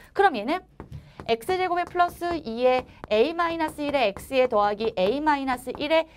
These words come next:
이 값은 늘 영보다 큰 거예요. 늘. 그 얘기는 모든 실수 X에 대해서, 모든 실수 X에 대해서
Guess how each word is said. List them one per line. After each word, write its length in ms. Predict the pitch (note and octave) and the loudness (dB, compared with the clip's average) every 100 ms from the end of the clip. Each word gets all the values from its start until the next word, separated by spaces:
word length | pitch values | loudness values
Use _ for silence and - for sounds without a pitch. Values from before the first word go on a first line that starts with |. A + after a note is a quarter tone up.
| - | -8
이 340 | B3+ D4+ F4 - - - | 0 2 2 -2 -18 -12
값은 680 | - G3 - - E4+ G#3+ - - - | -4 -4 -4 0 0 0 -8 -14 -6
늘 420 | G3+ D4+ G4+ A4 | 4 8 10 8
영보다 380 | B3 F#3+ G#3 A3+ | 4 0 0 0
큰 240 | G#3+ C4 A3 | -2 -6 0
거예요. 220 | G3 F3 | 0 2
늘. 560 | F3 C4+ D4 G#3 C#3+ - _ _ _ | 2 6 6 6 2 -12 _ _ _
그 140 | D4 | 2
얘기는 380 | E4 D4+ E4 F#4+ F#4+ - | 2 2 0 0 -4 -14
모든 480 | - A#3+ D4+ G4 G4 | 2 4 4 2 -2
실수 280 | F#4 F#4 F4 | -2 -4 0
X에 460 | G3 F#3 - D4+ C4+ | 0 0 -6 -6 -4
대해서, 720 | F#3+ F3+ F3 F3+ A3+ F#3+ - - - - | -4 -4 -2 4 6 4 0 -14 -20 -2
모든 360 | A#3+ C#4+ F4 | -2 0 -2
실수 500 | E4+ F#4 F4 E4+ F4 - | -4 -4 -6 -4 -6 -4
X에 460 | F#3+ - - C#4+ | -4 -6 -6 -6
대해서 580 | C#4 F3+ F#3 F4+ F4 G#3 | -2 -4 -2 2 2 2